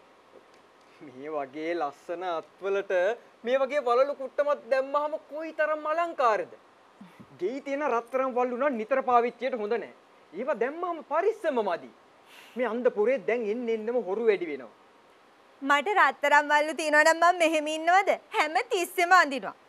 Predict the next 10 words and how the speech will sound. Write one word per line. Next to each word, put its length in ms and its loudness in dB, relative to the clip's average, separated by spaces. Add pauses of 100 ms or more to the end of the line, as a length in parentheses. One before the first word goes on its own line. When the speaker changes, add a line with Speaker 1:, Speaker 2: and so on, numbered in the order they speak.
Speaker 2:
මොකටද 440 -8
කාටවත් 460 4
බය 220 4
වෙන්නේ? 380 -4 (680)
Speaker 1:
ඒවා 340 -2
උත්සවයකට 720 -4
එහෙම 220 -2
යනකොට 440 -4
පළඳිනවා 540 -2
මිස 200 -8